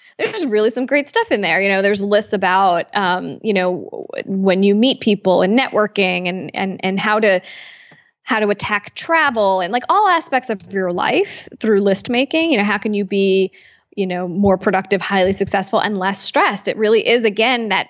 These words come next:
that stress factor comes back, is to how can you use this in your everyday life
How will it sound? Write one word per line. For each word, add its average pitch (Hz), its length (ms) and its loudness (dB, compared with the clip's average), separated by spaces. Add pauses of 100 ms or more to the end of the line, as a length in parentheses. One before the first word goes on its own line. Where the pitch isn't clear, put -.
that 190 180 -2
stress - 480 -4
factor 190 340 -2
comes 185 280 -12
back, 113 460 -4
is 185 320 -6
to 202 340 -2
how 196 200 -2
can 214 200 -4
you 202 120 -2
use 196 280 0
this 185 160 -2
in 185 100 -6
your 185 100 -4
everyday 180 440 0
life 185 520 0